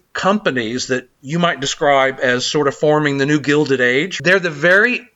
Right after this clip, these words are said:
companies that are the most subject to dramatic swings and getting yanked around by governments and by policy. I would like to think as a supply sider that if we had anything approaching stability in policy, regulatory policy, and tax policy,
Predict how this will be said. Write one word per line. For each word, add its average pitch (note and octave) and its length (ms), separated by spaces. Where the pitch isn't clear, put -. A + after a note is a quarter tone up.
companies C3+ 920
that C#3 160
are C#3+ 80
the C3+ 100
most E3 420
subject D3+ 720
to B2 540
dramatic D#3+ 520
swings E3 560
and D3 120
getting C#3+ 240
yanked C#3+ 440
around C#3 420
by B2 160
governments B2+ 600
and A#2 100
by A2 160
policy. A2+ 760
I D#3 160
would G#3+ 200
like E3 320
to C#3+ 100
think F3 320
as C3+ 100
a C3 60
supply C#3+ 460
sider A#2+ 400
that A#2+ 120
if C3 100
we D3 100
had D3+ 160
anything G#3 320
approaching F#3 560
stability D3+ 640
in D3+ 100
policy, E3 560
regulatory D3 640
policy, D#3 460
and B2+ 100
tax C#3 260
policy, D3+ 600